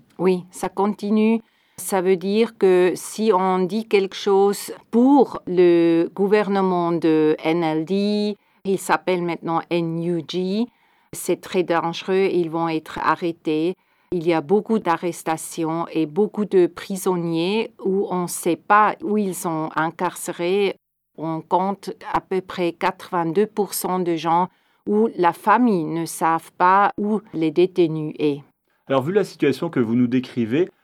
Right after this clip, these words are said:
Speaker 2: comment entretenez-vous des contacts avec la société civile ? Comment obtenez-vous vos informations ?
Speaker 1: Moi, je continue d'être en contact et pour cette raison, j'ai voyagé en Asie en, déjà en avril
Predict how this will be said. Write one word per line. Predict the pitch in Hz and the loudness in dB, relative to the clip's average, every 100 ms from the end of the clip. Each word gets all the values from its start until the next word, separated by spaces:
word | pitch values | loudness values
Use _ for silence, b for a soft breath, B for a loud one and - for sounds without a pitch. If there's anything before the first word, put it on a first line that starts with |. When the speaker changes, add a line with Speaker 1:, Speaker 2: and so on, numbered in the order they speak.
| _ _ | _ _
Speaker 2:
comment | 170 202 226 | 2 2 -2
entretenez-vous | - 147 139 143 127 170 | 0 0 2 2 2 0
des | 127 | 0
contacts | 127 131 135 143 120 | 0 -2 0 0 -2
avec | 107 | -2
la | 113 | -4
société | 113 120 120 | -4 -6 -4
civile ? | 123 127 123 127 | -4 -2 -2 0
Comment | 175 180 | -2 -2
obtenez-vous | 170 165 139 123 131 | -4 0 0 0 0
vos | 120 107 | 0 0
informations ? | 113 113 110 104 - 113 113 _ _ _ _ _ | -4 -2 -4 -4 -8 -8 -8 _ _ _ _ _
Speaker 1:
Moi, | 220 240 | 2 4
je | 247 240 220 196 | 2 2 4 2
continue | - 220 226 254 269 262 | 2 0 0 2 4 4
d'être | 190 175 175 180 - | 4 4 2 0 -4
en | 180 | -6
contact | 170 175 208 - 175 240 - - - _ _ _ - | -2 -2 -2 0 0 0 -6 -16 -18 _ _ _ 0
et | 185 185 | 2 2
pour | - 202 175 | 0 -4 -2
cette | - 208 | -2 -2
raison, | - 208 220 226 226 | 0 -2 2 0 0
j'ai | 196 190 | 2 0
voyagé | 170 185 196 202 180 190 185 | 2 2 2 0 0 0 0
en | - 170 175 | -2 -2 0
Asie | 175 190 190 208 208 - | 0 -2 -2 -2 -2 -2
en, | 165 160 | -4 2
déjà | 180 185 170 | 2 2 -2
en | 165 | -2
avril | 165 170 175 208 220 226 | -2 -2 -2 -2 2 0